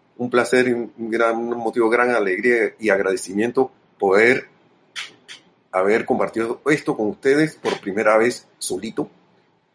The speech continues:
Yo dije que tenía como un friculito, pero seguimos adelante y aquí, y aquí lo hicimos. Gracias a todos y mil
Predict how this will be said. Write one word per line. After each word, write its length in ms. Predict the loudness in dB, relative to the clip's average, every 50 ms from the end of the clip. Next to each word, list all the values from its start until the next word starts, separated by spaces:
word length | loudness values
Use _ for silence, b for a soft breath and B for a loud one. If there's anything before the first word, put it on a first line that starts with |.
| _
Yo 100 | -6 -4
dije 140 | -2 -2 -4
que 60 | -6 -8
tenía 280 | -8 -6 -6 -4 -4
como 140 | -4 -4 -6
un 80 | -6 -6
friculito, 580 | -4 -4 -4 -4 -4 -4 -4 -2 0 0 0
pero 220 | 0 0 -4 -6 -10 _ _ _ _ _ _ _ _ _ _ _ _ _ _ _ _ _
seguimos 360 | -6 -4 -2 0 0 2 2
adelante 340 | 2 2 2 2 2 2 0
y 60 | 0
aquí, 220 | -2 -4 -4 -4 -4
y 40 | -6
aquí 300 | -4 -4 -6 -8 -8 -10 -14 _ _ _ _ _ _ -6
lo 80 | -6
hicimos. 340 | -4 -4 -4 -6 -8 -10 -14 _ _ _ _ _ _ _ b b b b b b b b b b b _ -2
Gracias 500 | 0 2 2 2 2 4 4 4 4 4
a 160 | 2 2 2
todos 640 | 4 4 4 6 4 4 4 4 4 2 0 -4 -16 _ _ _ _ _ _ _ _ -6
y 260 | -4 -4 -4 -4 -4
mil 580 | -6 -6 -4 -4 -2 -2 -2 -2 -4 -6 -8